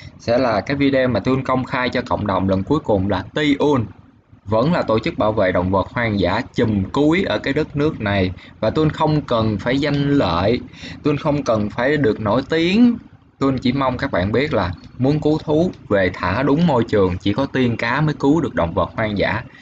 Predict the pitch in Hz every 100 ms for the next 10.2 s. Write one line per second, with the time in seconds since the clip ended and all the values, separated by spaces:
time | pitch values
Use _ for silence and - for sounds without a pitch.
0 | - - - 165 165 151 156 185 170 110
1 | 120 120 117 - - 156 156 147 156 185
2 | 117 110 107 107 131 160 165 202 185 165
3 | 196 160 - 156 143 143 107 85 135 147
4 | 104 90 - - - 185 208 - 107 123
5 | 98 - 90 82 92 - - - - 165
6 | 165 151 156 156 143 139 127 92 - 98
7 | 104 139 143 139 123 117 110 104 110 110
8 | 110 156 - 131 131 120 104 95 107 92
9 | 92 110 180 143 101 - 131 127 131 127
10 | 151 113